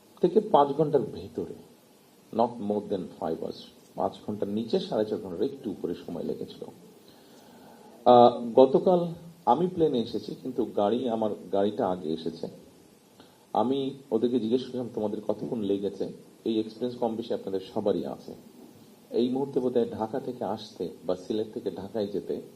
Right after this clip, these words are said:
প্রায় বোধহয় দশ ঘন্টা প্লাস সময় লাগে। তো আমার মনে হয়, আহ, আমি আপনাদের কাছ থেকে, আপনাদের সব প্রশ্নের উত্তর আমার জানা আছে কিনা এটা এখনই আমি বলতে পারছি।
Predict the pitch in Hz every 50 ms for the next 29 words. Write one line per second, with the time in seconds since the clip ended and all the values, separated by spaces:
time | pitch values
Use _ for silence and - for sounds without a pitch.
0 | - - - - - - - - - - - - 127 123 120 120 120 113 110 117
1 | 110 92 90 107 101 98 98 - 107 104 95 98 90 - 98 101 101 101 - -
2 | - 85 76 65 - 50 - - - - - - - - - - - - - -
3 | - - - - 139 143 160 165 165 180 196 185 170 147 139 - - - - -
4 | - - - - - 117 120 120 120 120 - 127 123 135 151 160 160 160 165 165
5 | - - - - - - - - - 120 120 120 - 170 165 160 - - - 160
6 | - - - 143 - - 175 202 208 - - 117 123 - - 151 160 170 165 -
7 | - - - 165 - - - - 180 175 - - 180 151 147 147 147 - - 139
8 | 127 123 123 123 117 107 113 107 113 120 123 120 120 - - - 113 110 110 110
9 | 123 104 101 101 - - - - - 120 113 107 104 92 87 92 92 - - -
10 | 85 85 - - - -